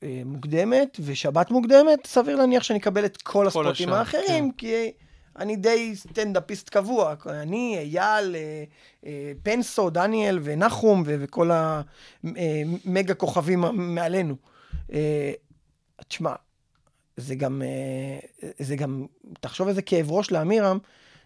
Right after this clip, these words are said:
Speaker 1: יש לו לשבץ כל היום,
Speaker 2: ברור.
Speaker 1: אה, עשרה ספוטים לשמונים סטנדאפיסטים.
Speaker 2: כן.
Speaker 1: אה,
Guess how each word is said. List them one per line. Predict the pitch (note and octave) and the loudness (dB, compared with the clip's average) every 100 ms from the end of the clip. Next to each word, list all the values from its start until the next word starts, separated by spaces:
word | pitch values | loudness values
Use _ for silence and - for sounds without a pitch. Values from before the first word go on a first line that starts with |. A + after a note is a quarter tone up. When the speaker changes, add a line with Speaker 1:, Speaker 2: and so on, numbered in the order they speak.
| - | -12
Speaker 1:
יש | D3 | -2
לו | F3 | 2
לשבץ | D#3+ - D#3 F3+ - | 2 0 2 2 0
כל | - F#3+ | 2 4
היום, | F#3+ F#3 | 4 4
Speaker 2:
ברור. | F3+ E3+ D#3+ | 2 0 0
Speaker 1:
אה, | E3 _ _ _ _ | -4 _ _ _ _
עשרה | - C3 E3 G3 | -10 -4 0 0
ספוטים | G3 - B3 B3 A3 G#3 G3 | 0 8 8 8 4 4 4
לשמונים | F3+ F3 F3+ F3 - - - - - F#3+ F#3 A3 | 2 2 0 0 -2 -4 -6 -6 -2 0 2 2
סטנדאפיסטים. | E3+ G#3 F3+ D#3 E3 - D3 _ - | 2 4 4 2 -2 -4 -14 _ -12
Speaker 2:
כן. | D3 B2+ A2+ _ _ _ _ - | -8 -8 -10 _ _ _ _ -10
Speaker 1:
אה, | C3+ C3+ C3+ C3+ | -8 -6 -8 -8